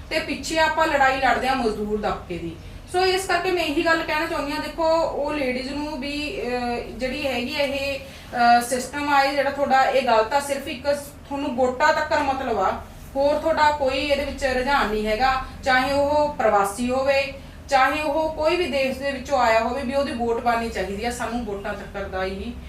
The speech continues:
ਮਤਲਬ ਆ, ਹੋਰ ਨਹੀਂ ਸਾਨੂੰ ਇਹਦੇ ਵਿੱਚ ਮਤਲਬ ਕਿ, ਅਹ, ਕੁਛ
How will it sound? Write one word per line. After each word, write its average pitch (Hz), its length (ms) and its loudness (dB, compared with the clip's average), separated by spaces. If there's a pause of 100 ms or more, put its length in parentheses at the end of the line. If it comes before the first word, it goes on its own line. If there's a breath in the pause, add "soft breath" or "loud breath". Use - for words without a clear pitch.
(180 loud breath)
ਮਤਲਬ 214 340 -4
ਆ, 208 80 0
ਹੋਰ 247 300 0
ਨਹੀਂ 226 120 -2
ਸਾਨੂੰ 180 380 -6
ਇਹਦੇ 196 140 -2
ਵਿੱਚ - 200 -6
ਮਤਲਬ 175 520 -6
ਕਿ, 165 120 -8 (560 loud breath)
ਅਹ, 170 380 -2
ਕੁਛ 180 320 -8